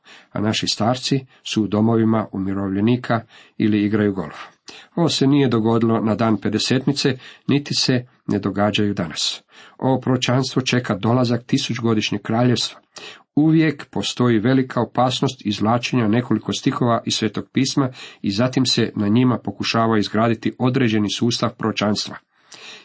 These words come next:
Jednostavno moramo pustiti da nam Božja riječ govori, redak za retkom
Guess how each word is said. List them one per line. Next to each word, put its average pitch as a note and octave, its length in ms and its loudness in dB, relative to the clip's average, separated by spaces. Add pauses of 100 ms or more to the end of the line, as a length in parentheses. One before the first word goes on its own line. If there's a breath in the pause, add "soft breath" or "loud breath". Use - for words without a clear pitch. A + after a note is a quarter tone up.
Jednostavno B2+ 680 2
moramo A2+ 760 0
pustiti A#2+ 520 0 (240 loud breath)
da A#2+ 60 0
nam F#2+ 240 0
Božja A2+ 360 2
riječ G#2 360 0
govori, G#2 340 0 (440 loud breath)
redak A#2+ 540 0
za G2 140 -2
retkom C#3+ 460 0